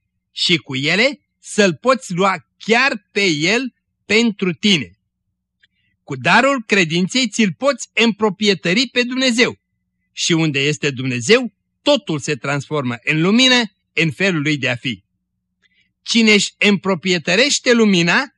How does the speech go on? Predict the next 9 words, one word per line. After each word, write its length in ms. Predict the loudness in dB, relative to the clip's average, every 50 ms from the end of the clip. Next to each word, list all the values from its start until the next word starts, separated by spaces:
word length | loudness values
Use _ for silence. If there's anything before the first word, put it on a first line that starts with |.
| _ _ _ _ _ _ _
devine 520 | -14 -6 -2 0 0 2 2 0 0 0 0
lumină. 400 | 0 -2 -2 0 -2 -2 -2 -6 -12 -18 _ _ _ _ _ _ _ _ _ _ _ _ _ _ _ _
Cine 300 | -8 -4 -2 0 2 2
își 180 | 2 0 0 -2
împroprietărește 1080 | -2 -2 -2 0 0 -2 -2 -2 -2 -2 -2 -2 0 0 2 4 4 2 2 0 0 0
sau, 360 | 0 0 2 2 2 2 0 -4
să 180 | -6 -6 -6
zicem, 400 | -4 -4 -4 -2 -2 -2 -2 -2 -2
își 260 | -2 0 0 0 -2